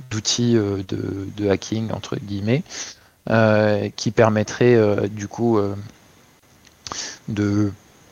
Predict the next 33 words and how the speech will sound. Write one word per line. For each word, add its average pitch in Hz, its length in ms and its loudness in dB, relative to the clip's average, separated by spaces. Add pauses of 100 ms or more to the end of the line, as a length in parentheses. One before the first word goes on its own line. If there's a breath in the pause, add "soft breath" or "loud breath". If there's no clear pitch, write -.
(180)
d'avoir 120 360 6
des, 113 200 4
alors, 113 260 2
ils 117 160 0
ont 113 140 0
dit 127 320 6
exactement, 120 920 4
euh, 113 140 4
des 107 200 4
nouveaux 143 300 6
exploits 131 560 6 (540)
et 117 160 8
des, 120 500 6
euh, 107 160 4
versions, 131 640 0
euh, 107 300 0
d'outils 123 460 0
beaucoup 127 340 0
plus 127 180 -4
faciles 123 540 4 (220)
à 104 140 2
utiliser. 113 600 2 (920 loud breath)
Donc, 101 460 -6
euh, 53 280 -4 (500)
il 64 180 -2
a - 40 2
l'air - 120 0
d'être - 160 -2
sympa, - 280 4
ce 180 40 6
dossier, 135 380 4
hein. 143 120 -6 (680 loud breath)
Euh, 113 640 6